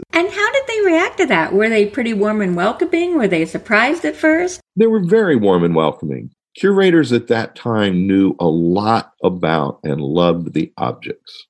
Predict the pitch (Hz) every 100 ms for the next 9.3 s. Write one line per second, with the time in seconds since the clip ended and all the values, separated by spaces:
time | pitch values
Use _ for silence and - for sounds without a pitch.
0 | _ 190 202 190 165 165 - 80 - 107
1 | 120 101 117 104 95 90 90 - 85 73
2 | - 71 69 69 _ _ - 104 87 76
3 | 76 98 104 113 107 85 92 90 85 85
4 | 85 85 - 90 85 80 73 90 92 92
5 | 85 87 - - 98 90 87 87 85 _
6 | _ _ _ - 95 101 90 87 87 82
7 | 80 80 95 87 - - 80 80 - _
8 | - 92 - 95 82 90 87 - 85 87
9 | 85 80 -